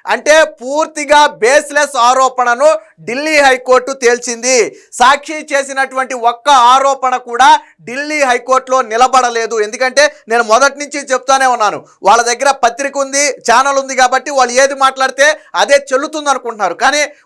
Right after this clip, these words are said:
కొన్నిటికి వాస్తవాలు కావాలి, ఆధారాలు కావాలి. హెరిటేజ్ సంస్థ మీద చేసినటువంటి ప్రతి విమర్శకు కూడా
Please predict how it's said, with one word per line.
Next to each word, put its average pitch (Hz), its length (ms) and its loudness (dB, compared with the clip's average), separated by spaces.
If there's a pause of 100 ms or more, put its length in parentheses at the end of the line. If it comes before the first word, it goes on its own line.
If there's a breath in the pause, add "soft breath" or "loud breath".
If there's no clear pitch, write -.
కొన్నిటికి 294 400 -2
వాస్తవాలు 277 560 2
కావాలి, 214 560 0
ఆధారాలు 294 500 2
కావాలి. 202 420 0 (840 soft breath)
హెరిటేజ్ 277 480 2
సంస్థ 277 240 -2
మీద 277 340 0
చేసినటువంటి 254 540 -4
ప్రతి 247 460 -2
విమర్శకు 277 580 -2
కూడా 269 340 2